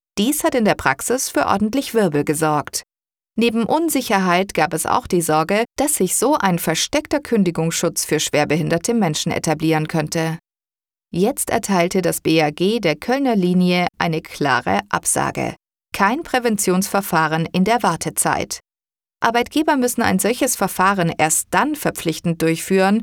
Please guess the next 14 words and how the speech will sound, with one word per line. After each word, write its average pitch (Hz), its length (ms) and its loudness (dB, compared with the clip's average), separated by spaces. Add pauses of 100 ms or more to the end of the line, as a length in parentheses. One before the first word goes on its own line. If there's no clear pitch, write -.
(140)
wenn 233 160 2
das 294 200 0
Kündigungsschutzgesetz 156 1040 0
greift, - 480 -4 (280)
also 170 340 2
nach 220 200 2
sechs - 340 -2
Monaten 190 440 2
Beschäftigungszeit 175 1040 0 (120)
und 202 200 0
nur 285 340 4
außerhalb 165 580 -2
von 220 220 -4
Kleinbetrieben. 156 1000 -2